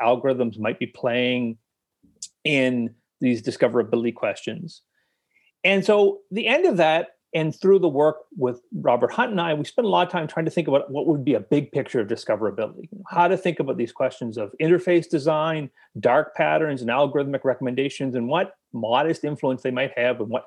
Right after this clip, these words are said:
content people are engaging with. And that was also, I think, motivated at the time by some of the discussions that were happening in Netflix, which, you know, the government long ago was quite supportive and excited about with Melanie Joly. And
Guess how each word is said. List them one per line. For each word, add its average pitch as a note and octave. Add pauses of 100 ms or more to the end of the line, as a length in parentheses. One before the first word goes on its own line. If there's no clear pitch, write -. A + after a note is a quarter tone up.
content A#2+ (680)
people C#3
are A#2+
engaging A2+
with. A#2 (920)
And F#3+
that F#3+
was D#4
also, G3+
I F3
think, D#3+
motivated D3+
at B2+
the C3
time E3+
by A#2 (580)
some G3+
of A3+
the A#3
discussions G3
that F3
were D#3+
happening F3
in D#3
Netflix, -
which, - (160)
you B2
know, A2
the A#2
government D3 (180)
long B2+
ago B2
was G3+
quite B2+
supportive F#3+
and B2
excited F3+
about D3
with -
Melanie G#2+
Joly. D#3 (640)
And E3+